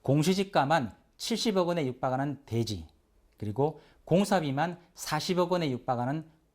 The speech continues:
건축물, 그리고 백삼십 명까지 사용 가능한 기숙사 시설까지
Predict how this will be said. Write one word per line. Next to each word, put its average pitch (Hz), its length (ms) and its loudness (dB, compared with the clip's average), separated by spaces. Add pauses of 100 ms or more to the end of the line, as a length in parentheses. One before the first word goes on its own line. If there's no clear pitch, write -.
(180)
건축물, 135 560 0 (1000)
그리고 139 460 0
백삼십 208 460 0
명까지 151 720 0 (300)
사용 151 380 2
가능한 127 520 -2 (340)
기숙사 190 360 2
시설까지 143 800 -4